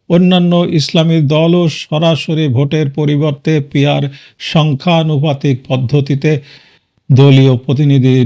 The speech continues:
নির্বাচনের পক্ষে। তারা আশা করে এই ব্যবস্থা তাদের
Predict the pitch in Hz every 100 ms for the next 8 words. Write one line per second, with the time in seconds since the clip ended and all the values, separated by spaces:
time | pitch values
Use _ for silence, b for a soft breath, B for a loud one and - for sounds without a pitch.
0 | 123 120 117 131 135 135 127 - 143 139
1 | - 196 180 156 139 131 123 - 156 139
2 | 156 180 165 147 127 131 120 - 131 117
3 | 117 120